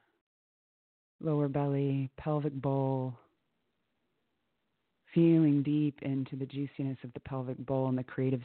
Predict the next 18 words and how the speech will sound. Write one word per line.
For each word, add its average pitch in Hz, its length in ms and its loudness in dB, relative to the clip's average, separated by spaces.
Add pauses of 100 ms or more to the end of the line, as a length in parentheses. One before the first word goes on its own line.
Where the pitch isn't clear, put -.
center, 123 280 0
the 120 160 -6
sexual 123 340 -8 (100)
center. 117 400 4 (2250)
Feeling 139 440 6
your 127 120 2
pelvic 120 340 -4 (180)
floor, 151 880 4
noticing 135 720 -2
the 117 80 -4 (140)
sit - 200 -6
bones, 131 600 2 (720)
feeling 151 320 6 (500)
leg 175 260 2
bones 160 300 4
in 151 80 2
the 147 60 2
hip 160 240 -6